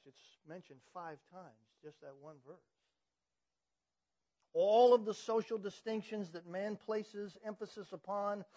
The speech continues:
are now completely gone, no matter what your status, no matter who you are, no matter how much you have, no matter how much money you have, no matter what position you hold,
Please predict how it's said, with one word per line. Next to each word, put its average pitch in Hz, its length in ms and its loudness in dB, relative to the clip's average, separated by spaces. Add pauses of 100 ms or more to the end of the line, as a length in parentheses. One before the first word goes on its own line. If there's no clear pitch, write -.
(180)
are 170 120 -4
now 190 260 -2
completely 202 600 -6
gone, 190 460 -2
no 165 100 -2
matter 170 340 -8
what 202 240 -8
your 196 100 -16
status, 180 560 -6
no 165 60 -14
matter 156 320 -4
who 208 100 -2
you 220 320 -4
are, 160 240 2
no 160 80 -6
matter 156 320 -8
how 196 160 -2
much 202 420 -4
you 196 120 -10
have, 175 360 0 (320)
no 185 100 -8
matter 160 260 0
how 175 160 -6
much 185 260 -4
money 208 300 -4
you 180 180 -4
have, 156 340 -6
no 156 100 -14
matter 156 220 -6
what 170 220 -10
position 202 480 -10
you 190 160 -6
hold, 160 400 -8